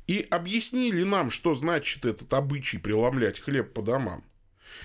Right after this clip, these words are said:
Это не означает, что христиане, верующие в присуществление, собирались по домам и сами молились над обычным хлебом, и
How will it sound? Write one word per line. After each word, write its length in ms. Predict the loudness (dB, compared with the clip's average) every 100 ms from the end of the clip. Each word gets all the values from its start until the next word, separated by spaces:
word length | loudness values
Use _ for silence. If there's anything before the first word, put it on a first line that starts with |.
| -4
Это 200 | -2 0
не 120 | 2 2
означает, 580 | 2 0 2 2 2
что 180 | 0 -2
христиане, 680 | 0 0 2 2 2 2 2
верующие 760 | 2 2 4 2 -2 -2 -2
в 60 | -2
присуществление, 960 | -2 -2 -2 -4 -4 -2 0 0 0
собирались 580 | -2 -2 0 2 0 -4
по 140 | -8 -4
домам 480 | -4 0 0 -2 -10 -18 -8 -2
и 80 |
сами 340 | 0 2 2 2
молились 760 | 4 2 2 0 0 0 -2
над 280 | 0 0 2
обычным 520 | 2 0 -2 -2 -2
хлебом, 600 | -2 0 2 4 2 0 -14 -20 -20 -20 -8
и 480 | -2 0 2 2 0